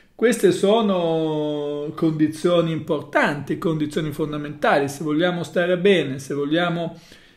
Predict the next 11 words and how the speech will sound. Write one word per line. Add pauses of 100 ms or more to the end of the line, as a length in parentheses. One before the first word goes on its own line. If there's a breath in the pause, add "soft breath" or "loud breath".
(140 loud breath)
che
le
persone
possano
essere
allineate
con
le
nostre
esigenze, (1300)
dobbiamo...